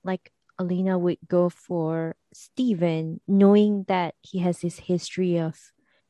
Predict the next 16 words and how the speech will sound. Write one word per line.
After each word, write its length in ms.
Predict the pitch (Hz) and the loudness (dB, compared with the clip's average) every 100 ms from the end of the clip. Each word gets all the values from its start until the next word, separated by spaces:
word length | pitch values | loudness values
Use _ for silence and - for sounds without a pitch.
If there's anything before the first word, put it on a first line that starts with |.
| _ _ - | _ _ -8
multitasking 920 | 185 190 - 180 - 180 - - 175 | 0 0 2 0 0 -4 -6 -6 -2
with 180 | 170 170 | 0 0
other 280 | - 208 196 | 4 6 6
girls 720 | 175 180 170 165 165 175 175 - - | 6 2 2 0 -2 -4 -8 -10 -8
and, 540 | 170 165 165 165 160 _ _ _ _ _ - | -4 -4 -4 -6 -10 _ _ _ _ _ -4
I 80 | 202 | 0
mean, 140 | 208 _ - - | 0 _ -16 -12
cheating 320 | - 349 427 | 2 4 6
on 160 | 262 165 | 4 2
her, 340 | 160 156 156 175 | -2 -4 -6 -6
essentially, 560 | 175 185 165 - 160 156 | -6 -4 -4 -4 -8 -6
right? 240 | 160 214 | -2 -2
Because 320 | 220 - 180 - | -4 -4 -4 -4
he 200 | 202 - _ 165 | -12 -12 _ -2
didn't 280 | 196 190 | -2 -2
take 200 | - 175 | -2 -6